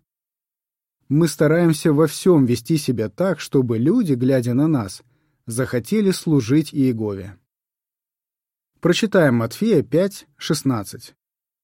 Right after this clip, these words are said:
"Так и ваш свет пусть светит перед людьми,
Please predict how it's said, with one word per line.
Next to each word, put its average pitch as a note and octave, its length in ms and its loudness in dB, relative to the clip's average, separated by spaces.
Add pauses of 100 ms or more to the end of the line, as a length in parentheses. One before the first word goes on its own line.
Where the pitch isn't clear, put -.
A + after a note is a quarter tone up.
(420)
"Так C3 220 -2
и C#3 60 2
ваш C#3 320 0
свет D#3 540 -2 (180)
пусть D3 340 2
светит D3+ 600 0
перед C#3 260 2
людьми, B2 560 -2